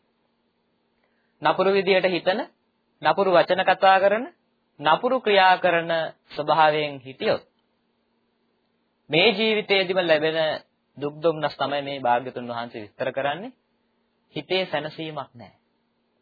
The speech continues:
මිනිස්සු අතරට ගියත් ඒ කතා වෙන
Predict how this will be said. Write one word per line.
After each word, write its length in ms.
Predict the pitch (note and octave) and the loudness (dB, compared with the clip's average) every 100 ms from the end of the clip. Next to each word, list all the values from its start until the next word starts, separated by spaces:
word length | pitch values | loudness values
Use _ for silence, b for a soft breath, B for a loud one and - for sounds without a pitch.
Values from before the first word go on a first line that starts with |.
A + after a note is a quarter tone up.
| _ _ _ _ _ | _ _ _ _ _
මිනිස්සු 340 | C#3+ F3+ B3 C4+ | -6 -4 0 4
අතරට 360 | A#3+ A3+ G#3 F#3+ | 4 4 2 0
ගියත් 320 | F3 F3+ G3+ _ _ _ _ _ _ _ _ - | 2 2 2 _ _ _ _ _ _ _ _ -8
ඒ 80 | D3+ | -2
කතා 340 | E3 D#3+ F#3+ | 0 4 4
වෙන 160 | F#3 F3+ | 4 2